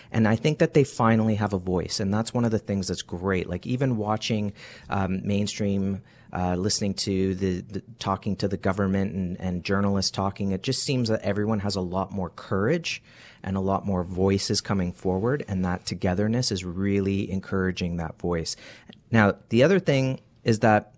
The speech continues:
I think there's gonna be people out there who wanna demonize this, that they're gonna say that they, that these truckers are the reasons for empty shelves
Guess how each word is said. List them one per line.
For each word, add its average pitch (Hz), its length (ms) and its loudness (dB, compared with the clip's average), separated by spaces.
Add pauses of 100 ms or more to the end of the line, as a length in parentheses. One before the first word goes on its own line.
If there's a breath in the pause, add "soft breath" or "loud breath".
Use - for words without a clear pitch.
I 107 100 2
think 131 200 2
there's 131 140 2
gonna 123 160 4
be 110 140 2
people 110 340 0
out 101 160 2
there 98 160 4
who 98 80 2
wanna 92 240 0
demonize 82 560 -4
this, - 340 -6 (600 loud breath)
that 98 160 -2
they're 120 160 10
gonna 131 180 6
say 104 480 6
that 95 420 0 (200)
they, 107 340 6 (100)
that 101 260 0
these 113 200 2
truckers 110 480 0
are 98 80 2
the 95 100 0
reasons 98 460 0
for - 200 -2
empty 98 260 -2
shelves 87 640 -2